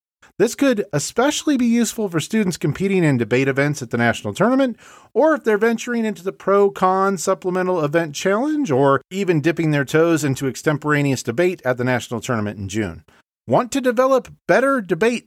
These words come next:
afs and negs? Tune in because Yu Yu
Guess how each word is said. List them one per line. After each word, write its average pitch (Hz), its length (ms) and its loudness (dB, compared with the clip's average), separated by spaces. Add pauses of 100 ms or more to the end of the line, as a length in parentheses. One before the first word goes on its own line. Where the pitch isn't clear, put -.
(120)
afs 185 400 -2
and 127 200 -2
negs? 254 540 -2 (600)
Tune 208 260 2
in 151 220 2
because 113 420 -2
Yu 196 160 -2
Yu 104 380 -4